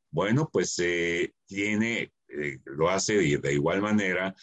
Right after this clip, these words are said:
como un parásito, pero ahora en el hogar.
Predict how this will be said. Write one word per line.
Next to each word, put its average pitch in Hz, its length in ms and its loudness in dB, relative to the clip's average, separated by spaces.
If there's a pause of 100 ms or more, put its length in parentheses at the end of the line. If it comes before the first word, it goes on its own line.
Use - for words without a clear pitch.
(200)
como 85 200 2
un 107 120 4
parásito, 104 760 0
pero 110 400 0
ahora 95 640 0 (280)
en 82 240 2
el 80 140 4
hogar. 151 440 2